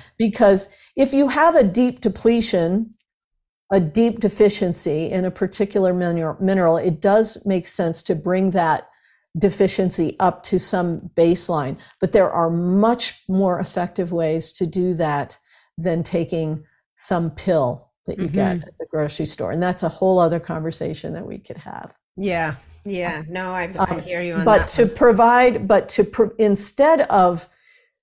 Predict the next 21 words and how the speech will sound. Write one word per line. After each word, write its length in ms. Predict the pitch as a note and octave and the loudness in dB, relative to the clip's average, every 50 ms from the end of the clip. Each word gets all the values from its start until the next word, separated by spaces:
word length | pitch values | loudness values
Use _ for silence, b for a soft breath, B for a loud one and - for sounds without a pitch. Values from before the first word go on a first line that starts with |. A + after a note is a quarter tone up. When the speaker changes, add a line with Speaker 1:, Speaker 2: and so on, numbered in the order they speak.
| _ _ _ _ _ | _ _ _ _ _
Speaker 1:
thinking 460 | - - C4+ C#4 C#4+ C#4 C4+ A#3+ A3 | 0 2 4 4 4 2 2 2 6
that 120 | G3+ G3 - | 6 4 4
you're 180 | G3+ G#3+ A#3+ | 6 4 4
gonna 420 | B3 C4 B3+ B3+ A3+ G3+ F3 - - - | 4 4 4 6 6 4 4 2 -4 -14
hack 440 | - - - G#3+ A3 A3 A3+ - - | -16 -6 -2 0 0 0 0 0 2
your 120 | A3+ G#3 | 2 2
body 560 | F#3 G#3 G3 F#3+ F#3+ G3 F#3+ F3+ F3 F3+ G3+ | 4 6 6 6 6 6 4 2 0 0 -2
and 240 | - - F#3 F3+ E3+ | -2 -2 -2 -2 -2
provide, 480 | - - F#3+ F3 G3 F#3+ F#3 F3+ E3 - | 0 -2 0 4 4 4 4 4 2 0
take 240 | - A#3 G#3+ G3+ - | 0 -2 -2 -2 -4
twenty 320 | - - A3 G#3 G#3 G3 | -2 0 2 2 2 0
pills, 500 | G3+ - - A3+ G#3 F#3 E3+ F3 F3 - | -2 0 2 4 4 6 4 2 0 -2
like 240 | G3 E3 D#3+ D#3+ - | -4 -4 -4 -4 -6
you 80 | F3+ | -8
said, 500 | E3+ - - F3 D3 C3+ D#3 F#3 A3+ - - b b b b b b b b | -8 -2 0 0 2 2 2 0 -2 -4 -10 b b b b b b b b
um, 560 | - - F#3+ F#3 F3 F3 E3+ E3+ E3+ E3+ - - _ _ _ _ _ _ _ _ _ | -2 0 2 2 2 2 0 -2 -4 -4 -8 -12 _ _ _ _ _ _ _ _ _
instead 640 | - G#3 F#3+ G3 F#3+ - - B3+ B3+ A#3+ G3 F3 F3 | 0 0 2 2 0 0 0 2 4 4 4 4 4
you're 140 | F3+ G3 F#3 | 2 0 0
going 320 | F#3 G3 F#3+ F#3 F#3 F#3 | 2 0 0 0 0 -2
to 640 | F#3 - - G3+ F#3 F3 E3+ E3+ E3+ E3+ F3+ F#3+ - _ _ _ _ _ _ _ _ _ | -4 -4 -2 0 0 2 2 0 0 -2 -4 -6 -10 _ _ _ _ _ _ _ _ _
take 580 | - - - G3+ F3+ E3+ D#3+ D3+ - - - _ | -12 -4 -2 0 0 0 0 -2 -8 -18 -20 _